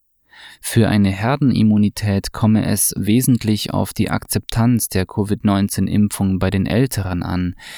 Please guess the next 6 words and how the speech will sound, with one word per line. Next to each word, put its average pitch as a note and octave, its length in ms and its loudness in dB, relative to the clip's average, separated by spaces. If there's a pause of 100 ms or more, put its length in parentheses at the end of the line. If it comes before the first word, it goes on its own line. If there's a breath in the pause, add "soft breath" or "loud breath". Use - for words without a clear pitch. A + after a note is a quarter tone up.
(200 loud breath)
Die G2 140 2
Impfung A2 400 2
der F#2 160 0
zwölf A#2 480 0
bis - 180 -2
achtzehnjährigen G#2 1000 0